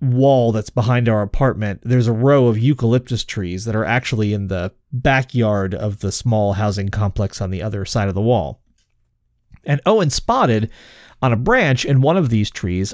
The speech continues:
a hummingbird nest. I don't know if you've ever seen a hummingbird nest before, but it's an almost magical little creation. I mean, they're spun from plant matter and spider webs, and that's, that sounds like a thing I'm making up in a fairy story, but that's actually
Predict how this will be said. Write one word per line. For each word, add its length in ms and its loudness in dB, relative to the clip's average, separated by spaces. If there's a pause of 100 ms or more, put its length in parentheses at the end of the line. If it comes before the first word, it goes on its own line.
a 60 2
hummingbird 760 -2
nest. 400 -12 (1200)
I 40 -8
don't 100 -2
know 60 4
if 60 0
you've 100 0
ever 140 2
seen 260 0
a 80 4
hummingbird 500 2
nest 300 -2
before, 360 0
but 240 -2
it's 540 -4 (480)
an 140 2
almost 460 0
magical 1120 2
little 240 2
creation. 580 -2
I 60 -8
mean, 180 -4
they're 160 0
spun 540 2
from 640 -2
plant 320 -2
matter 400 2
and 140 -4
spider 400 2
webs, 480 0
and 180 -6
that's, 320 -2 (460)
that 320 0
sounds 320 2
like 120 2
a 40 0
thing 240 0
I'm 180 0
making 320 -2
up 140 -2
in 80 -4
a 20 -4
fairy 320 0
story, 240 -8
but 140 -10
that's 180 0
actually 300 -4